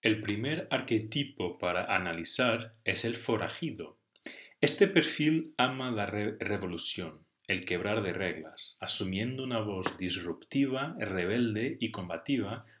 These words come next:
contra cualquier norma. Su principal mensaje es que uno no tiene de sujetarse a cómo las cosas son. Puede y be-, y debe demandar lo que quiere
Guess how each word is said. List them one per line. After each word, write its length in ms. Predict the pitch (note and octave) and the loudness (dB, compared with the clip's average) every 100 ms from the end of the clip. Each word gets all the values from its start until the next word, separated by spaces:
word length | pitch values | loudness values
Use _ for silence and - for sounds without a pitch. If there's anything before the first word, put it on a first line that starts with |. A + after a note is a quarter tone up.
| _ | _
contra 540 | - C#3+ C#3+ C#3+ C#3 - | -2 0 0 -2 -6 2
cualquier 500 | G2+ F#2+ - A2 A2+ | 2 2 2 2 2
norma. 460 | G2+ G2+ E2+ - - _ _ _ - - - | -4 -4 -6 -12 -20 _ _ _ -20 -16 2
Su 240 | - A2+ | 4 4
principal 440 | C#3+ D3 E3+ E3+ D#3+ | 4 4 6 6 6
mensaje 800 | D3+ B2+ - D#3+ D#3 - C3 - | 4 2 4 4 2 0 0 2
es 160 | A#2 - | 0 2
que 140 | F#3+ | 2
uno 200 | B2 C#3+ | 2 0
no 260 | B2+ D#3+ E3 | 2 2 2
tiene 280 | D3 D#3 A2 | 2 2 0
de 80 | |
sujetarse 680 | F#2 - F#2+ F2+ - G#2+ - | -2 -4 -4 -2 0 0 0
a 80 | F#2+ | -2
cómo 180 | F#2+ F2 | -2 -6
las 160 | E2 - | -6 -6
cosas 340 | F2+ - F#2 | -4 -4 -2
son. 440 | - D3 F#2 - _ - - _ | 0 2 0 -6 _ -20 -20 _
Puede 520 | - B2+ D3 D3 D3+ D#3 | 4 6 8 6 2 2
y 120 | A#2 | 2
be-, 320 | A2+ A#2 A#2+ | 2 2 0
y 80 | A#2 | -2
debe 380 | G2 G2+ G#2+ G#2+ | 0 0 -2 -2
demandar 680 | F#2 F2 E2 F2+ A2 B2+ - | -4 -4 -4 -2 -2 -2 -4
lo 120 | F#2 | -4
que 160 | F2 E2 | -2 -4
quiere 460 | - C3+ C#3 E3+ | 2 4 4 2